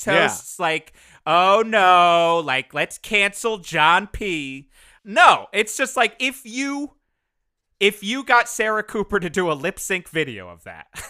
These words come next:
Speaker 2: <laughs>
Speaker 1: Yeah.
Speaker 2: we would think it was a Trump rally. Beyond the fact that he throws in the N-word once, like,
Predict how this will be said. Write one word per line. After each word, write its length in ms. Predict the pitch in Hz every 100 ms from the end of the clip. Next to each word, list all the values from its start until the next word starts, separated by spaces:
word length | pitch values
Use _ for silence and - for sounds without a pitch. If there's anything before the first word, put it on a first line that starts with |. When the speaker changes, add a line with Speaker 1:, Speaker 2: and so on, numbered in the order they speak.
| -
Speaker 2:
<laughs> 100 | 226 - _ _ _ _
Speaker 1:
Yeah. 280 | 139 143 117
Speaker 2:
we 180 | 160 220
would 160 | 208 202
think 260 | 208 175 180
it 60 |
was 180 | 151 135
a 40 |
Trump 320 | 135 - 123 -
rally. 380 | 101 90 92 - 151
Beyond 520 | 202 202 202 202 226
the 80 | 208
fact 320 | 208 190 180 -
that 200 | 160 -
he 140 | 170
throws 440 | 165 165 170 165 170
in 160 | 151
the 160 | 143 139
N-word 640 | 143 143 110 107 95 95
once, 560 | 110 107 - - - - _ _ _ _ _ -
like, 400 | 110 107 -